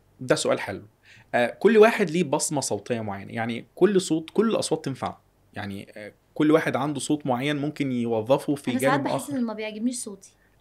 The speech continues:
Speaker 1: آه، ل-، أنت سجلتي إيه؟ يعني ممكن صوتك ينفع في الدوبلاج، ممكن
Speaker 2: مم.
Speaker 1: ينفع في الكتب الصوتية، ممكن ينفع في،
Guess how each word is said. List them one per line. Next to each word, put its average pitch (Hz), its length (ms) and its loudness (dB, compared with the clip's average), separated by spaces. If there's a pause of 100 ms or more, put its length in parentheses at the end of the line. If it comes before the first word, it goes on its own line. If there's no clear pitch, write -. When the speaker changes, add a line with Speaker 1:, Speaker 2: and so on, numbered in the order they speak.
Speaker 1:
آه، 120 640 0
ل-، 120 240 -6
أنت 147 220 -2
سجلتي 131 420 -2
إيه؟ 117 200 -4 (220)
يعني 131 140 0
ممكن 156 300 -2
صوتك 143 320 -4
ينفع 135 200 -4
في - 80 -8
الدوبلاج، 120 500 -2
ممكن 117 240 -6
Speaker 2:
مم. 117 60 -4
Speaker 1:
ينفع 123 240 -2
في - 160 -8
الكتب 107 560 -6
الصوتية، 131 540 -2
ممكن 117 320 -8
ينفع 120 360 -4
في، 110 400 -10